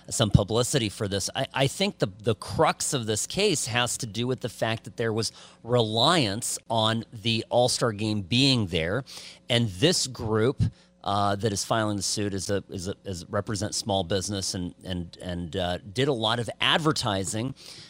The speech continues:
uh, that they spent money on and had expectation that they would make money off of. And then when this was pulled, you know, the, the game was pulled, they're saying it wasn't, it wasn't right and that they've lost money, which is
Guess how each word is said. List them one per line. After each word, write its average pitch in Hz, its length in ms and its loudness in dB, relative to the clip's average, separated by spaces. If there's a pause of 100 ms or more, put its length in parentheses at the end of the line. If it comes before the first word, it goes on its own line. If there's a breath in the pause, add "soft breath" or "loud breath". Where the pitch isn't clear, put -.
uh, 104 160 -4
that 107 200 -2
they 110 120 -2
spent - 720 0
money 123 400 6
on 95 360 0 (320 loud breath)
and 120 160 0
had 131 320 2
expectation 139 1080 0
that 120 180 0
they 123 140 2
would 120 320 0
make 117 320 4
money 127 400 4
off 90 320 0
of. 90 280 -2 (360 loud breath)
And 123 180 4
then 135 140 4
when 135 160 6
this 165 220 4
was 135 220 0
pulled, 139 420 2 (180)
you 120 140 0
know, 110 100 2
the, 101 200 0
the 110 120 -2
game 131 300 2
was 107 100 -2
pulled, 147 440 4 (360 soft breath)
they're 143 140 2
saying 135 280 2
it 110 120 0
wasn't, 110 400 0
it - 120 -14
wasn't 117 320 0
right 202 300 2
and 110 180 -2
that 113 140 0
they've 95 360 -2
lost 90 420 -2
money, 165 260 0
which - 240 -2
is 160 120 -6